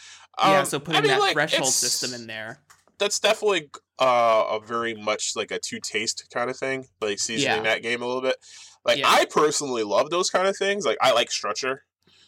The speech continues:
Speaker 1: Sure,
Speaker 2: Because,
Speaker 1: yeah.
Speaker 2: uh, for
Speaker 1: Me
Speaker 2: me,
Speaker 1: too.
Speaker 2: like, structure allows me to improvise around it.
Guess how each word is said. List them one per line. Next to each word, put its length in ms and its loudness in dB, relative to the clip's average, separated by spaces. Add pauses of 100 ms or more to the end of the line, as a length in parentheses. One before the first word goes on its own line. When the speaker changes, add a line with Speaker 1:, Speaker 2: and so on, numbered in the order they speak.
(100)
Speaker 1:
Sure, 260 -2
Speaker 2:
Because, 320 2
Speaker 1:
yeah. 140 2
Speaker 2:
uh, 280 4
for 160 0
Speaker 1:
Me 140 2
Speaker 2:
me, 80 4
Speaker 1:
too. 60 2
Speaker 2:
like, 200 2
structure 600 0
allows 440 2
me 280 -6 (140)
to 320 -10 (840)
improvise 640 0
around 420 -2
it. 140 -2